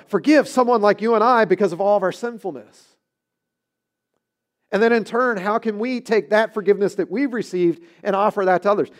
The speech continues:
That's what the Bible's about. That's what we're called to, is to start this relationship with Him that we don't deserve because of our sin. It's only because of what He did on the cross that we can be forgiven.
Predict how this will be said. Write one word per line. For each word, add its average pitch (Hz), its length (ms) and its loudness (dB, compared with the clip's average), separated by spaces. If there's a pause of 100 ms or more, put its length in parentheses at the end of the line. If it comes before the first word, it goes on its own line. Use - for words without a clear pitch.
That's 233 200 -2
what 254 140 -2
the 185 60 -8
Bible's 214 400 -6
about. 127 400 -8 (1900)
That's 220 180 -2
what 233 120 2
we're 190 120 0
called 220 420 -2
to, 127 260 -10 (1400)
is 196 160 -10
to 170 80 -18
start 233 400 -6
this 247 180 -10
relationship 190 600 0
with 170 120 -4
Him 170 240 -2
that 143 120 -4
we 262 120 -4
don't 190 320 -4
deserve 127 380 -6
because 135 240 -8
of 127 80 -10
our 123 120 -6
sin. 120 360 -20 (1200)
It's 208 100 -12
only 262 180 2
because 226 260 -2
of 185 80 -2
what 190 140 2
He 170 60 2
did 170 160 2
on 160 120 -2
the 143 60 -10
cross 135 360 -10
that 151 100 -14
we 151 80 -10
can 147 120 -16
be 143 100 -8
forgiven. 143 320 -10